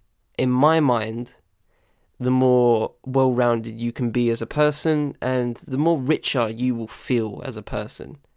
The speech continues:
Not in monetary, not in monetary sense, just, just, I guess, spiritually, I guess, and, and mentally. The more you know, the just,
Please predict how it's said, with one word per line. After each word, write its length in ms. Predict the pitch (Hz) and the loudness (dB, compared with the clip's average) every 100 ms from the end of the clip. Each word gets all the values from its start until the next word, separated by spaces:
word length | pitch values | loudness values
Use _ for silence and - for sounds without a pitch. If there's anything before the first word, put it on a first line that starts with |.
| _ _ _ _ _ _ _ | _ _ _ _ _ _ _
Not 140 | 320 233 | -2 0
in 120 | 139 | 2
monetary, 760 | 123 127 131 151 139 135 131 - | 2 0 -2 -2 -2 -2 -4 -6
not 120 | 233 | -4
in 140 | 156 98 | -2 -4
monetary 460 | 110 120 - 139 | -4 -4 -2 -2
sense, 600 | 131 160 170 208 - - - | 0 0 0 -2 -12 -20 -8
just, 240 | 349 - - _ _ | -8 -8 -14 _ _
just, 220 | 285 - - - | -10 -10 -16 -14
I 60 | 170 | -4
guess, 180 | 165 | -4
spiritually, 560 | - - 104 - - - | -2 -6 -6 -10 -18 -18
I 60 | - | -16
guess, 280 | - - | -16 -6
and, 220 | 131 123 127 | -2 0 2
and 160 | 135 | 4
mentally. 460 | 135 120 - - - _ _ - - - - - _ _ _ _ _ _ - | 2 0 -10 -18 -20 _ _ -20 -20 -20 -20 -20 _ _ _ _ _ _ -6
The 160 | 147 | -2
more 200 | 185 240 | 2 2
you 160 | 185 156 | 4 4
know, 320 | 151 147 143 | 6 6 4
the 160 | 127 127 | 0 -6
just, 260 | 143 - | -8 -12